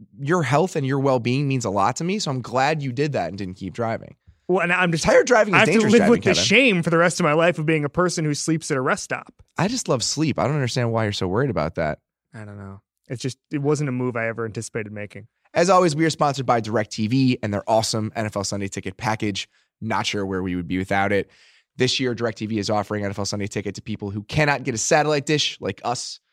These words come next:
Speaker 1: So please go check that out. Preseason week two is underway. We're gonna do some more of our thirty-three questions, thirteen of thirty-three so far. Today we'll be answering four more.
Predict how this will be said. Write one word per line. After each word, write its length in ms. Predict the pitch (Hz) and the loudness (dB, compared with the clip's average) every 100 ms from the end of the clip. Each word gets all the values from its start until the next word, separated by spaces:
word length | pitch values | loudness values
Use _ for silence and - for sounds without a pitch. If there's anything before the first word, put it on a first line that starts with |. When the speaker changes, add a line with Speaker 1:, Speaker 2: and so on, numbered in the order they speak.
| _ - | _ -12
Speaker 1:
So 120 | 98 | -12
please 320 | - 139 127 | -4 -2 0
go 140 | 135 | 0
check 260 | 117 117 104 | 0 -2 0
that 200 | 110 104 | 0 2
out. 240 | 110 110 - _ _ _ - - - _ _ _ | 2 0 -4 _ _ _ -20 -20 -20 _ _ _
Preseason 380 | 214 196 226 226 | 2 4 4 4
week 140 | 226 | 2
two 180 | - 247 | 4 4
is 100 | 220 | 4
underway. 600 | 233 214 214 226 233 - - - - | 4 4 6 6 4 0 -16 -20 -2
We're 100 | 147 | 4
gonna 100 | 170 | 4
do 480 | 156 175 175 165 - | 6 6 6 4 2
some 220 | - 170 | -2 2
more 140 | 170 185 | 4 4
of 40 | |
our 100 | 180 | 2
thirty-three 360 | 190 175 185 165 | 2 0 0 0
questions, 480 | - 190 - 170 | 2 2 2 -2
thirteen 640 | - - 208 - 220 214 202 | -2 0 0 0 -2 0 -2
of 80 | 160 | -2
thirty-three 480 | 185 170 165 175 | 0 0 0 -2
so 240 | 160 - 156 | -2 0 0
far. 380 | - 156 156 160 | 4 4 6 4
Today 240 | - 156 | 2 2
we'll 100 | 151 | 2
be 160 | 151 143 | 0 -2
answering 320 | 135 143 120 | -2 -4 -6
four 580 | - - 190 196 220 208 | -12 -2 4 6 6 4
more. 460 | 180 185 180 120 | 2 4 4 2